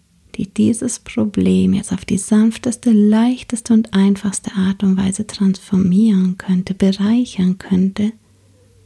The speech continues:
um sich zu lösen und den Weg klar zu sehen, welche wäre das dann, wenn es eine Farbe gäbe, die das alles könnte?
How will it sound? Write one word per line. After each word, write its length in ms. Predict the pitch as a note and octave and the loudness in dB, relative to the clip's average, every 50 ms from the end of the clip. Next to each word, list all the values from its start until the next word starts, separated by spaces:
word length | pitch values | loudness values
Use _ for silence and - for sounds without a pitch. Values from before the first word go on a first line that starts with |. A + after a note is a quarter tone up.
| _ _ _ _ _ _ _ _ _ _ | _ _ _ _ _ _ _ _ _ _
um 160 | - G3 F#3+ | -2 0 0
sich 220 | F#3+ F#3+ G3 F#3+ - | 0 0 -4 -8 -8
zu 180 | - - G#3 | -6 -2 0
lösen 600 | F#3+ F#3+ F#3+ F#3+ G3 G3 G3 - G#3 G#3 A3 A3+ - _ _ _ _ _ _ _ _ _ _ _ _ _ _ _ _ _ _ _ _ _ _ _ _ _ - | 2 4 4 4 4 2 2 2 2 2 2 0 -2 _ _ _ _ _ _ _ _ _ _ _ _ _ _ _ _ _ _ _ _ _ _ _ _ _ -2
und 120 | G3+ F#3+ | 0 2
den 180 | F#3 F#3+ F#3+ F#3+ | 4 4 2 2
Weg 300 | G3 F#3+ G3 F#3+ - - | 2 2 0 -2 -6 -10
klar 380 | - - G3+ F#3 F#3+ F#3+ G3 G3 | -6 -4 -2 0 0 0 -2 -2
zu 180 | - - A3 G3 | -4 -2 0 2
sehen, 520 | G3 G3+ G3 G3 G3+ G3+ G3+ G#3 A#3 C#4 - - - | 2 4 4 4 4 4 4 2 0 -4 -8 -6 -4
welche 720 | F3+ E3+ F3 F#3+ F#3+ F#3+ - - - G#3+ G#3+ G#3+ A3+ A#3 - _ _ _ | -2 0 0 0 0 -2 -4 -2 0 0 0 0 -2 -6 -10 _ _ _
wäre 480 | - G#3+ F#3+ F#3 F#3+ F#3+ F#3+ F#3+ G3 F#3+ | 0 2 2 4 4 4 2 2 0 -2
das 400 | G3 - G#3 F#3+ F#3+ - - - | -2 -4 -4 -4 -6 -8 -10 -4
dann, 380 | - G3+ G3 G3 G3 G3 G3 - _ _ - - - - | 0 2 2 2 2 0 -2 -8 _ _ -20 -20 -8 -2
wenn 140 | G#3 F#3+ F#3 | 0 2 2
es 140 | F#3 - - | 2 0 0
eine 200 | G3 F#3+ F#3 F#3+ | -2 -2 -2 -2
Farbe 420 | - - G3 F#3 F#3 F#3+ - G#3 | -4 -6 -4 -2 -2 -2 -2 -6
gäbe, 680 | - - - A3 G#3+ G#3+ G#3 G3 F#3+ F#3+ F#3+ F#3+ G3 G3 - _ _ _ _ - | -6 -4 0 2 2 2 2 2 2 2 2 2 0 0 -6 _ _ _ _ -12
die 100 | - G#3+ | -8 -4
das 200 | G#3 F#3+ - - | -4 -4 -4 0
alles 460 | - G3 G3+ G3+ G#3 G#3 G3 - - | 2 2 4 4 2 0 -2 -6 -10
könnte? 600 | - - G#3+ G#3+ G3+ G3+ G3 G3 G3 G3+ G3 G3 | -6 0 2 4 4 4 2 0 0 0 -2 -2